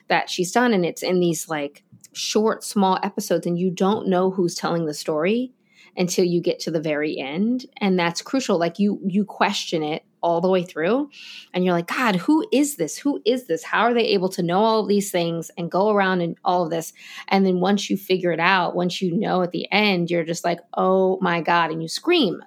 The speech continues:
right? And, like, there's something about that that I love. Like, I love sometimes having a puzzle where I'm like, "That whole narrator was lying to me," or, like, "Whoa," like,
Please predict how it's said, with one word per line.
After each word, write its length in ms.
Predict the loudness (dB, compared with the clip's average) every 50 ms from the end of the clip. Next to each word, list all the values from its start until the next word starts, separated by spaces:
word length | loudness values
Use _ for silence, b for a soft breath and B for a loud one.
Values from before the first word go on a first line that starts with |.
| _ _
right? 380 | 0 2 4 4 2 0 -4 B B B B B B B B B _
And, 100 | 2 4
like, 180 | 4 2 2 2
there's 160 | 0 -2 0
something 400 | 2 0 0 2 2 2 2 2
about 520 | 2 0 -2 -4 -2 0 -2 -2 -4 _ _ _ _ _ -10
that 400 | -8 -6 -4 -2 -2 -2 -4 -6 -6 -2
that 160 | 0 2 2
I 100 | 2 2
love. 480 | 0 0 0 2 2 2 0 0 -2
Like, 160 | -4 -4 -2 0
I 80 | 0
love 380 | 0 2 2 4 4 2 2 0
sometimes 440 | 0 -2 0 2 2 2 2 2 2
having 300 | 0 0 0 0 -4 -4
a 40 | -8
puzzle 520 | -6 -8 -8 -2 0 2 2 2 0 -2 B B B B B
where 140 | 0 2 2
I'm 160 | 4 2 2
like, 280 | 0 0 -2 -4 -6 _
"That 260 | 0 2 2 2 2
whole 460 | 0 -4 -4 0 2 4 4 4 4
narrator 500 | 2 2 4 4 4 4 2 2 0 0
was 180 | -2 -4 -4 -4
lying 640 | -4 -2 -2 0 0 2 2 4 4 4 2 2 -2
to 180 | -4 -4 -6 -6
me," 420 | -6 -8 -10 -12 -14 -16 -20 -20 B B B B B B B
or, 400 | 2 4 4 4 4 4 4 4
like, 460 | 4 4 4 2 0 -2 -4 -14 b b b b b b b b b b _
"Whoa," 800 | -4 0 0 2 4 4 4 4 4 4 4 2 0 -2 -4 -6 _
like, 340 | 0 2 2 2 0 -4